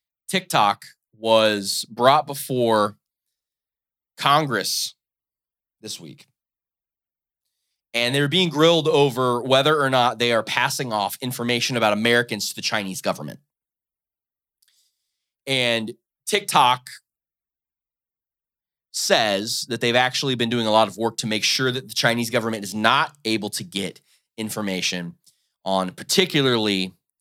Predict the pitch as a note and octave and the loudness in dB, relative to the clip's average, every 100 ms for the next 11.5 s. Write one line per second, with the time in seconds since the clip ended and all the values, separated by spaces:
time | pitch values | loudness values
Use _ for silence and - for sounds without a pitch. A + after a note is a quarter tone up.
0 | _ _ G#2+ G#2 F#2+ D2 - G2 - - | _ _ -6 -2 -2 -4 -8 -8 -8 -10
1 | _ _ _ - A#2 A2 G2 G2 A2+ A2 | _ _ _ -6 -6 -4 -8 -2 4 6
2 | G#2+ G#2 F2+ D#2+ - - - _ _ _ | 4 2 -2 -6 -10 -16 -16 _ _ _
3 | - - - - - _ C#3+ C#3+ C#3 C3+ | -20 -20 -20 -20 -20 _ -2 0 2 2
4 | C3 B2 - C3 C#3 C#3 F#3 G3 E3+ - | 0 -4 -6 0 0 2 0 0 -2 -8
5 | - C3 B2+ A#2+ A2+ G#2 - - _ _ | -6 -2 0 0 -2 -4 -6 -10 _ _
6 | _ _ _ _ _ _ _ B2+ A#2 A2 | _ _ _ _ _ _ _ -10 -8 -4
7 | A#2 F#2 - - - _ _ _ _ F3 | -4 -4 -6 -8 -12 _ _ _ _ -4
8 | G3+ A3 G#3 - F3+ C#3+ C#3+ A#2 A2+ F#2+ | 0 0 0 4 4 4 0 -2 -2 -2
9 | - _ _ _ _ _ _ _ _ _ | -6 _ _ _ _ _ _ _ _ _
10 | - F#3 A3 A3+ E3+ D#3 D#3+ D3 D#3 C#3+ | -6 0 0 0 -2 -4 -2 2 4 4
11 | C#3+ C3 A2 F2+ | 2 0 0 -2